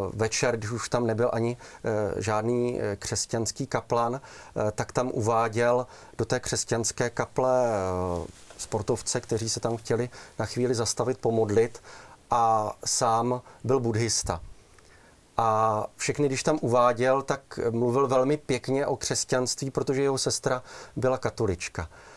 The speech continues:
A mluvil s takovou velkou úctou, i když sám řekl: "Já, já jsem jakoby buddhista,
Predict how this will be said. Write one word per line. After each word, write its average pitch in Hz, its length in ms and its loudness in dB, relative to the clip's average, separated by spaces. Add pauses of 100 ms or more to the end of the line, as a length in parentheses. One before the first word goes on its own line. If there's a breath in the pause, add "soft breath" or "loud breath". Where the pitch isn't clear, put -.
(220 loud breath)
A 123 60 0
mluvil 117 260 2
s - 80 -4
takovou 127 280 0
velkou 120 300 2
úctou, 139 500 0
i - 60 0
když 151 160 0
sám 139 240 0
řekl: 139 280 0
"Já, 127 340 2 (300)
já 110 240 0
jsem 110 240 -4
jakoby 113 260 -4
buddhista, 104 580 -4